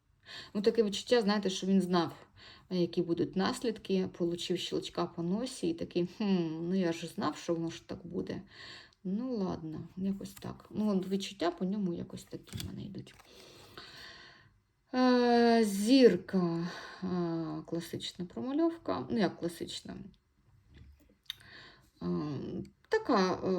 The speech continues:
нема від чого відійти від карти, мрії, да, тут більше орієнтована на те, що у людини має, якась є мрія, м, зірка далеко,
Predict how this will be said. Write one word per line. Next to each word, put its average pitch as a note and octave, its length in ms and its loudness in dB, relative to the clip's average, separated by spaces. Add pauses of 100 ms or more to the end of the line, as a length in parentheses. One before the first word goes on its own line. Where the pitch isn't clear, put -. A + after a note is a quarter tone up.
(240)
нема G#3 400 2
від F#3 120 -4
чого E3+ 200 0
відійти F3 380 -2
від - 160 -6
карти, A#3 800 0
мрії, A#3 600 4
да, A#3 180 -2
тут G#3 140 -4
більше G#3 280 -4
орієнтована F#3 640 0
на F#3 120 -2
те, C#4+ 180 -2
що G3 200 -2
у F3+ 40 0
людини F#3 340 0
має, F3 380 -4
якась F3 460 -4
є F3+ 160 -2
мрія, B3+ 500 0 (500)
м, F3+ 460 2
зірка F#3 360 0
далеко, A#3+ 760 0